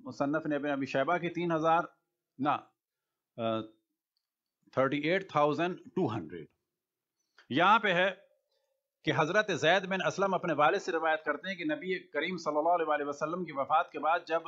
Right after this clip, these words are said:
हजरत अबू बकर की बैत की गई, तो हजरत अली रजी अल्लाह अन्हु और हजरत जुबैर रजी अल्लाह अन्हु रसूलुल्लाह सल्लल्लाहु अलैहि वसल्लम की बेटी हजरत फातिमा के यहाँ आने जाने लगे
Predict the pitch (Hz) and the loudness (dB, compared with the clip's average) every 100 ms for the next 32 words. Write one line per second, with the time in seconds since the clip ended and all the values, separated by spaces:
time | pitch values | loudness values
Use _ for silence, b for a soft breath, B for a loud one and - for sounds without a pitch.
0 | 127 123 151 196 160 151 143 143 165 - | -6 -6 -4 -4 -2 -4 -4 -2 -4 -4
1 | _ _ _ _ - 151 98 131 165 208 | _ _ _ _ -4 -4 0 2 4 2
2 | 220 196 185 160 185 190 143 147 170 185 | 0 -4 -2 2 2 2 0 -2 0 0
3 | 175 160 180 156 147 147 151 147 147 151 | 0 0 2 0 0 0 2 2 2 0
4 | 180 143 139 160 170 143 123 127 175 185 | 0 0 -2 -2 -4 -6 -2 2 4 2
5 | 147 151 147 147 147 151 180 - 156 143 | -2 -4 -2 0 0 0 -4 -4 -4 -6
6 | 143 165 151 143 156 160 147 143 139 135 | -2 -2 -2 -4 -2 0 0 -2 -2 -6
7 | 147 165 147 127 135 143 160 139 147 165 | -6 -6 -6 -6 -6 -4 -4 -4 -4 -6
8 | 151 139 139 156 165 151 143 165 135 135 | -2 0 0 -2 -4 -4 -2 -2 2 2
9 | 151 156 143 143 151 135 131 180 | 2 -2 0 0 -2 -4 -4 -6